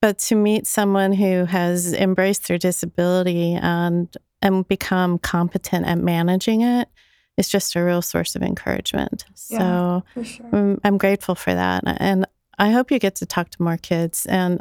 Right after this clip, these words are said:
Speaker 1: actually more
Speaker 2: Mm-hmm.
Speaker 1: adults too, because I think it would be really powerful.
Speaker 2: Yeah.
Speaker 1: Um, you do have this ra-,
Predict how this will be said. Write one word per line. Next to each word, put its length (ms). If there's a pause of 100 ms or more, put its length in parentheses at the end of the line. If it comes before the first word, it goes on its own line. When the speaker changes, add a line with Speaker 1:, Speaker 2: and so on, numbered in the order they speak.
Speaker 1:
actually 280
more 120
Speaker 2:
Mm-hmm. 100
Speaker 1:
adults 440
too, 260
because 380
I 80
think 240
it 60
would 180
be 120
really 360
powerful. 760 (500)
Speaker 2:
Yeah. 360
Speaker 1:
Um, 380 (760)
you 240
do 560
have 580
this 280
ra-, 160